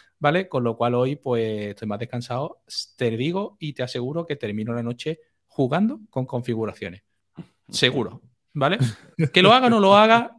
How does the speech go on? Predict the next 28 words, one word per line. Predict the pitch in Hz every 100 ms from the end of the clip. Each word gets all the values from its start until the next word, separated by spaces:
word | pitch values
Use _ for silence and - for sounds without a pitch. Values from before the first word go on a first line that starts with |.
| _
ya | 165 151 165
será | - 156 147
otra | 139
cuestión, | 127 117 135 117 107
¿no? | 127 170
Igual | 131 127
que |
la | 135
semana | 127 123 123
pasada | 123 120 135
hablamos | 123 120 120
de | 113
Asustor | - 123 165 170 - _ _ _
y | 131 110 104
nos | 104 107
terminamos | 110 104 101 110 117
metiendo | 120 143 143
en |
la | 110
página | 107 110 113
de |
Asustor | 117 117 160 156
y | 101
contactando | - 95 95 107 104
con | 107 110
gente | 135 143 123 104
y |
tal, | 127 202